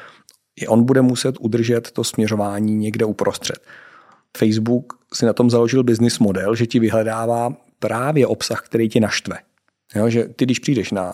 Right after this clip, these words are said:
Facebook, tak Facebook algoritmus ví, že když tě nadzvedne ze židle a ukáže ti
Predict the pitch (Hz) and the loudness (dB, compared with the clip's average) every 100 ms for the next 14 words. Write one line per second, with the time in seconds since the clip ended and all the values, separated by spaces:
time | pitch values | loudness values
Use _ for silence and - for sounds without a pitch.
0 | - - 92 107 131 151 - 104 120 113 | -14 -12 -6 -2 0 0 -2 -4 0 0
1 | 127 101 104 120 113 123 120 - - - | 0 0 0 0 0 -2 -2 -8 -20 -20
2 | _ 104 110 135 123 117 117 113 - 98 | _ 0 0 2 -2 -2 -2 -4 -2 -2
3 | 95 101 110 123 101 98 92 95 156 - | -2 0 2 2 2 0 -4 -6 -8 -10
4 | - _ - 107 104 117 113 117 120 95 | -20 _ -2 -2 0 -2 0 -2 0 -2